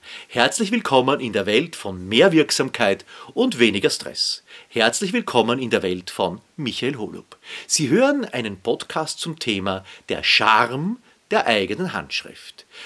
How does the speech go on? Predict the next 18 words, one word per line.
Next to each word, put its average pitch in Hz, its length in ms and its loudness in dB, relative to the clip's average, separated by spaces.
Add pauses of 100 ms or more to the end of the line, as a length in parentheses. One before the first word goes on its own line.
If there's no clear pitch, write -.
Sie - 280 0
hören 120 360 4
Episode 123 720 -2 (340)
zwei. - 260 -2 (1080)
Wir 190 160 0
beschäftigen 233 540 4
uns 135 180 -2
nunmehr 151 760 2 (520)
mit 180 160 -4
den 214 100 0
Vorteilen, 202 760 4
die 233 140 -2
Sie 262 480 4
haben, - 400 -6 (420)
indem 113 380 -4
Sie 113 140 -4
selbst - 720 -2
handschriftliche 110 920 -4